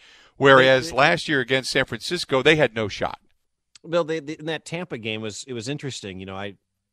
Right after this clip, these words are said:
Speaker 2: I, I think when we look at some of these statistics and Pro Football Focus and these analytics and whatnot, it, it, it's such a thing we didn't do growing up, but now we do.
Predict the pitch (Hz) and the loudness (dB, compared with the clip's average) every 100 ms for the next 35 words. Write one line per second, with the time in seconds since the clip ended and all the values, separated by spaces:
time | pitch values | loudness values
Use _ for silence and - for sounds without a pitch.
0 | _ _ - 113 113 - 190 156 139 135 | _ _ -18 -12 -10 -6 -6 -4 -4 -4
1 | 139 117 - 127 120 - 98 135 120 127 | -4 -6 -8 -6 -6 -8 -10 -8 -6 -8
2 | 104 - 104 - 123 131 - 110 - 123 | -10 -12 -12 -8 -6 -6 -4 -4 -2 -4
3 | 120 101 - 104 101 120 110 107 123 107 | -4 -8 -8 -10 -4 -4 -4 -4 -4 -6
4 | 104 101 101 98 98 98 _ _ _ - | -8 -8 -6 -6 -6 -8 _ _ _ -14
5 | 107 131 - 147 151 - 135 135 123 123 | -10 -8 -4 -4 -4 -4 -4 -2 -2 -4
6 | 117 101 120 123 110 117 110 101 113 95 | -6 -6 -2 -2 -4 -4 -4 -6 -6 -8
7 | - 113 110 117 110 95 117 98 | -10 -8 -6 -4 -6 -4 -4 -4